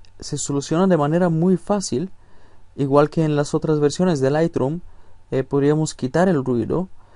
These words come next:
Eh, Lightroom cuatro lo hace muchísimo mejor.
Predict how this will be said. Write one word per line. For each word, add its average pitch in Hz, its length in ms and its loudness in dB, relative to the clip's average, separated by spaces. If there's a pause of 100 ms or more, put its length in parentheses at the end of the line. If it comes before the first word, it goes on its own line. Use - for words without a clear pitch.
(280)
Eh, 123 420 -2 (360)
Lightroom 185 400 2
cuatro 175 300 2
lo 160 120 4
hace 170 320 0
muchísimo 147 580 -4
mejor. 147 440 0